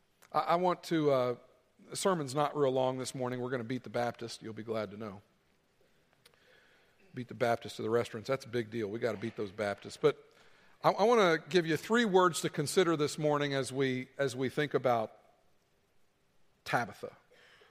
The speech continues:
The first one I wanna give you is what Tabitha did was unexceptional.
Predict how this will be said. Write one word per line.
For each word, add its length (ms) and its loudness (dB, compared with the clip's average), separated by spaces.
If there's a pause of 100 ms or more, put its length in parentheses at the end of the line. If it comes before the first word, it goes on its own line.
(440)
The 180 -20
first 220 2
one 120 0
I 60 4
wanna 180 -2
give 180 -2
you 160 0
is 120 -2
what 140 4
Tabitha 400 0
did 360 0
was 280 -4
unexceptional. 880 -6